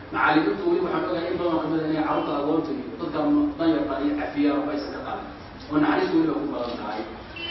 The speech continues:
Marka iskuul carruurta in la geeyo wax kuu banayn ma jiro. Ama gaalnimo ha noqoto, ama aysan noqonin. Hawl laga shakisan yahay ma gaalnimo mise maya, ma dembi baa mise maya, carruurta inaad u sii qaado mamnuuca,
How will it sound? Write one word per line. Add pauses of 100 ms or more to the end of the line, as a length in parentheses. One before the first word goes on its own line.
(100)
Marka (100)
iskuul
carruurta
in
la
geeyo
wax
kuu
banayn
ma
jiro. (320)
Ama
gaalnimo
ha
noqoto, (520)
ama
aysan
noqonin. (500)
Hawl
laga
shakisan
yahay
ma
gaalnimo
mise
maya, (280)
ma
dembi
baa
mise
maya,
carruurta
inaad
u
sii
qaado
mamnuuca,